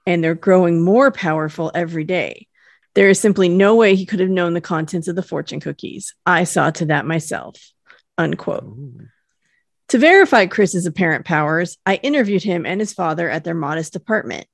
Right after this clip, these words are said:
Speaker 1: Rob and his family were also present. I examined the twisted kitchenware, the misshapen birdcage, the bent rabbit ear antenna, the camping cookware ludicrously malformed. At Rob's suggestion, Chris proceeded to demonstrate his ability to bend kitchenware.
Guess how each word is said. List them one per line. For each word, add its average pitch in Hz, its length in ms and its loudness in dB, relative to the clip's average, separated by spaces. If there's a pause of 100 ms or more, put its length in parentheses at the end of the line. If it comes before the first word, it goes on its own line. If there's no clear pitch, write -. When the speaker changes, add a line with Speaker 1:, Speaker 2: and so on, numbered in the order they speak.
(300)
Speaker 1:
Rob 190 280 2
and 202 100 2
his 202 160 -2
family 202 380 -2
were 175 180 -6
also 151 300 -6
present. 151 440 -8 (600)
I 214 80 4
examined 277 480 4
the 226 60 2
twisted 220 420 -2
kitchenware, 170 720 -4
the 196 80 -4
misshapen 202 500 -2
birdcage, 180 800 -8
the 185 80 0
bent 196 220 2
rabbit 190 340 2
ear 180 140 2
antenna, 170 640 -4 (400)
the 180 80 -6
camping 254 400 -2
cookware 160 520 -4
ludicrously 180 800 -2
malformed. 151 800 -6 (480)
At 202 140 4
Rob's 240 320 4
suggestion, 190 800 0 (420)
Chris 262 200 2
proceeded 208 460 0
to 175 80 -2
demonstrate 202 560 0
his 180 160 -4
ability 170 460 -2
to 160 80 -6
bend 160 260 -6
kitchenware. 147 640 -8